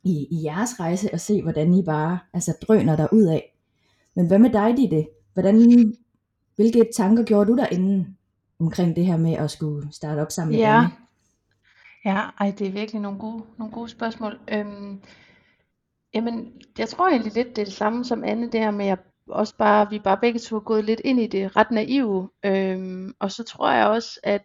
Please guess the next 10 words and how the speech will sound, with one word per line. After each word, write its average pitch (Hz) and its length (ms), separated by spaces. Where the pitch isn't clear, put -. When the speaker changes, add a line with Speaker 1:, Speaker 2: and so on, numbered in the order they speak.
Speaker 2:
jeg 214 200
har 208 260
før 240 480
lavet 214 600
ting 226 240
med 175 80
andre. 190 260
Jeg 190 160
har 190 80
lavet 190 260